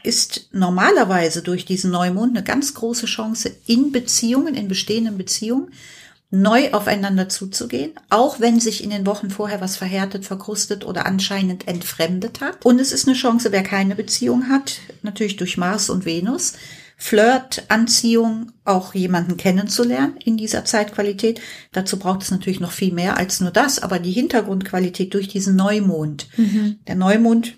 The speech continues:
Speaker 1: wie der Name schon sagt, ist ja tatsächlich eine Qualität, um neu etwas in unser Leben zu
Speaker 2: Und dann
Speaker 1: rufen.
Speaker 2: auch noch Frühlingsbeginn, ne? So.
Speaker 1: Und dann noch Frühlingsbeginn, also Frühlingsgefühle pur.
Speaker 2: Ja, total.
Speaker 1: Und was du sehr, sehr, sehr, sehr schön intuitiv gesagt hast, ist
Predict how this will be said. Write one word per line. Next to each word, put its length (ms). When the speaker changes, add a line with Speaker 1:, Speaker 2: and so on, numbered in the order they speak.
Speaker 1:
wie 60
der 120
Name 280
schon 180
sagt, 320
ist 360
ja 100
tatsächlich 580
eine 180
Qualität, 560
um 140
neu 220
etwas 440
in 140
unser 260
Leben 320
zu 160
Speaker 2:
Und 140
dann 160
Speaker 1:
rufen. 140
Speaker 2:
auch 40
noch 60
Frühlingsbeginn, 840
ne? 220
So. 160
Speaker 1:
Und 200
dann 100
noch 120
Frühlingsbeginn, 520
also 180
Frühlingsgefühle 760
pur. 480
Speaker 2:
Ja, 220
total. 320
Speaker 1:
Und 160
was 200
du 120
sehr, 340
sehr, 280
sehr, 180
sehr 140
schön 260
intuitiv 640
gesagt 380
hast, 320
ist 480